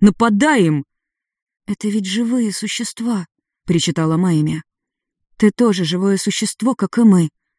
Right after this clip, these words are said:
Тора скрестила на груди руки. «Знаешь, Йен, конечно, сказал, что будет тебя защищать, но ты же понимаешь, что в таком случае будешь для него просто обузой.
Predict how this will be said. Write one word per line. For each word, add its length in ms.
Тора 140
скрестила 500
на 140
груди 260
руки. 400
«Знаешь, 400
Йен, 160
конечно, 400
сказал, 400
что 160
будет 240
тебя 240
защищать, 640
но 80
ты 120
же 100
понимаешь, 440
что 140
в 60
таком 280
случае 420
будешь 240
для 120
него 240
просто 340
обузой. 540